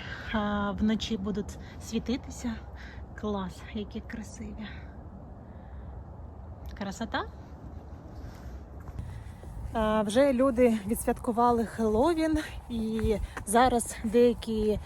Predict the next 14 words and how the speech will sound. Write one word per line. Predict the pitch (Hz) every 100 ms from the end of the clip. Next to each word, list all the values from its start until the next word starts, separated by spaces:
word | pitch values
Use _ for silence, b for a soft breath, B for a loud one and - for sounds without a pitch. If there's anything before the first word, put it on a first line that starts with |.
| B B B -
а, | 214 208
будинки, | 180 208 233 285 330 - 285 262 254
я | 233 226
вже | 220
бачу, | 202 226 220 - 226 214 190 B B
а, | 214 208
прикрашають, | 214 - 202 - 240 262 254 - B B B -
а, | 226 208 180
к | 233
Різдву. | 226 196 185 170 - - - - - B B B B B B - -
Так | 226 -
що | 262 247 226 B -
класно, | 254 339 - 277 254
скоро, | 240 - 226 214